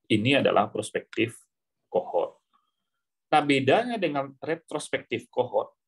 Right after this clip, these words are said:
"Pak, kok ada retrospektif sedangkan dia, eh, kohort?" Kita tahu kohort itu ke depan, tapi ada pula ke belakang, kan seperti itu. Nah, bedanya adalah kalau retrospektif kohort itu dianggap ya,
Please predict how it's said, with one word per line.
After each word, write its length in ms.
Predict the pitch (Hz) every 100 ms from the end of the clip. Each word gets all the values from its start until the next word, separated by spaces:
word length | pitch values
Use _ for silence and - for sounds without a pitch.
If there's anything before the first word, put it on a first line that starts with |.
| _
"Pak, 240 | 160 - -
kok 160 | 190 -
ada 400 | 135 113 117 117 -
retrospektif 920 | 113 - 110 - - - _ 156 -
sedangkan 480 | 113 110 101 147
dia, 160 | 123 135
eh, 520 | 135 _ 110 107 101 -
kohort?" 480 | - - 147 147 - _
Kita 300 | 110 107 104
tahu 180 | 123 143
kohort 320 | 107 - 110
itu 120 | 143 135
ke 80 |
depan, 320 | 110 - 135 127
tapi 240 | 117 143
ada 160 | 110 -
pula 220 | 147 - _ _ _ _ -
ke 80 |
belakang, 500 | 120 107 - - 117
kan 140 | 117 143
seperti 400 | 135 113 104 101
itu. 160 | 95 - _ _ _ _ _ _ 123
Nah, 160 | - -
bedanya 640 | 151 147 135 123 160 226
adalah 480 | 185 - - 92 139
kalau 320 | _ 190 185
retrospektif 720 | - 156 - 147 151 - 139 -
kohort 320 | 120 127 104
itu 240 | 98 143
dianggap 360 | 165 117 107 123
ya, 160 | 107